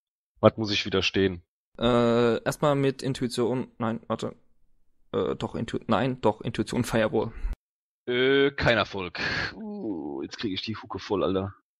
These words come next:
Speaker 2: Kein Erfolg, dann nochmal Schadenwiderstand,
Speaker 1: Kein
Speaker 2: Fireball
Speaker 1: Erfolg.
Speaker 2: und Willenskraft, bitte. Was, glaub ich,
Speaker 1: Okay.
Speaker 2: acht Würfel sein müssen.
Speaker 1: Ah, Moment, ich hab ja, ich hab jetzt nur acht gewürfelt anstatt von zehn. Äh.
Speaker 2: Ja, hast du auch
Speaker 1: Ich bin ja
Speaker 2: minus eins.
Speaker 1: V R. Jo, dann wären's neun trotzdem noch gewesen.
Speaker 2: Ja, dann würfelst du den einen noch nach.
Speaker 1: Jo, nee, ich mach jetzt einfach nur, ich hab null Erfolge, fertig.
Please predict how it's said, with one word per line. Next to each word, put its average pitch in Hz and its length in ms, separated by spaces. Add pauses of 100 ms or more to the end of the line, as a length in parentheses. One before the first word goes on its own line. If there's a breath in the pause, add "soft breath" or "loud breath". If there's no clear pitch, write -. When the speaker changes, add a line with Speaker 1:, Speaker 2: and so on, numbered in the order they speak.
(200)
Speaker 2:
Kein 151 120
Erfolg, 120 280
dann 123 160
nochmal 131 200
Schadenwiderstand, 139 460
Speaker 1:
Kein 117 120
Speaker 2:
Fireball 123 180
Speaker 1:
Erfolg. 120 160
Speaker 2:
und 117 120
Willenskraft, - 400
bitte. - 200 (540)
Was, 107 200
glaub 98 160
ich, 98 80
Speaker 1:
Okay. 95 200
Speaker 2:
acht 113 60
Würfel 104 200
sein 98 140
müssen. - 260
Speaker 1:
Ah, 147 100
Moment, 160 300
ich 147 160
hab 170 120
ja, 135 220
ich 117 160
hab 151 120
jetzt 127 120
nur 123 120
acht - 160
gewürfelt 110 320
anstatt 98 260
von 98 140
zehn. 98 280
Äh. 120 880
Speaker 2:
Ja, 101 60 (300)
hast 107 300
du 117 40
auch 117 40
Speaker 1:
Ich - 20
bin 120 80
ja 127 60
Speaker 2:
minus - 20
eins. 127 200
Speaker 1:
V 104 140
R. 104 180 (320)
Jo, 107 220
dann 101 160
wären's 101 240
neun 110 200
trotzdem 98 280
noch 90 120
gewesen. 90 460 (120)
Speaker 2:
Ja, 113 180
dann 107 260
würfelst 113 220
du 113 40
den 104 100
einen 110 180
noch 104 140
nach. 101 240 (180)
Speaker 1:
Jo, 113 300
nee, 113 180
ich 110 140
mach 101 120
jetzt 101 100
einfach 98 200
nur, 85 160
ich 82 100
hab 104 80
null 101 140
Erfolge, 87 360
fertig. 82 400